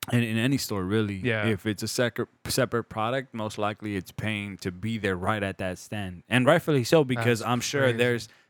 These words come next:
Speaker 1: so much statistics on the fir-, you being there.
Speaker 2: Yeah.
Speaker 1: You, you know what I'm saying? So.
Speaker 2: And see, that's the crazy thing is that, like, you o-, they don't have to resell you on the product because
Speaker 1: Yeah.
Speaker 2: they know that you know what it tastes like.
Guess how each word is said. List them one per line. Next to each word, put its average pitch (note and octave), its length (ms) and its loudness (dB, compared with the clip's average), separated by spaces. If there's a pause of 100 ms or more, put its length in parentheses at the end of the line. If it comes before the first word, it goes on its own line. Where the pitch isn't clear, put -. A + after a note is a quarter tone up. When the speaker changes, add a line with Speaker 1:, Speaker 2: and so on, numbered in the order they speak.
Speaker 1:
so C#3+ 420 2
much A#2+ 240 -2
statistics - 800 -2
on G2 400 -4 (460)
the A#2 160 4
fir-, - 280 -4
you B2+ 220 2
being A2+ 400 -2
there. A#2 320 2
Speaker 2:
Yeah. A2 300 -4 (160)
Speaker 1:
You, A2+ 220 2
you A#2+ 100 2
know A#2+ 80 4
what A#2+ 100 2
I'm A2+ 80 -4
saying? C#3+ 280 0
So. F2 300 -2 (320)
Speaker 2:
And E3 160 4
see, F#3+ 120 2
that's F3+ 200 2
the D#3+ 80 -6
crazy F3+ 400 0
thing C#3+ 260 -2
is C3+ 180 0
that, B2+ 260 0
like, A2+ 340 -6
you D#3+ 220 2
o-, D#3+ 220 2 (200)
they D3 180 6
don't F#3+ 180 -2
have F3+ 240 -2
to D3+ 120 -2
resell D#3+ 640 0
you B2 380 -4
on B2 160 -2
the A#2 60 -4
product D3 600 2
because C3+ 380 2
Speaker 1:
Yeah. A2 60 -10 (480)
Speaker 2:
they C#3+ 280 4
know C3 340 2
that B2+ 280 -2
you F#3+ 120 0
know D#3+ 140 2
what A#2 200 0
it D3+ 100 -6
tastes C#4 320 0
like. G2+ 220 -6